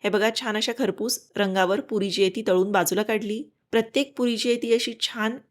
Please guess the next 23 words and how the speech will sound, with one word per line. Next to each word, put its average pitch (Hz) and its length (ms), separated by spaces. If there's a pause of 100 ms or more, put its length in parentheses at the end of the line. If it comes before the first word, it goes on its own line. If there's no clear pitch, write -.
टम्म 208 260
फुगते 240 400 (360)
आणि 202 280 (260)
लगेच 220 360
ती 294 60
मऊ 247 180
पडत 247 300
नाही, 247 140
बऱ्याच 208 400
वेळ 233 200
ती 226 100
अशीच 226 440
फुगलेली 208 420
राहते. 233 360 (520)
त्यानंतर 226 400
या 262 120
पुरीसोबत 262 600
खाण्यासाठी 202 680 (320)
आपण 208 300
टोमॅटोची 208 580
चटणी 196 320
करणार 196 300
आहोत. 214 240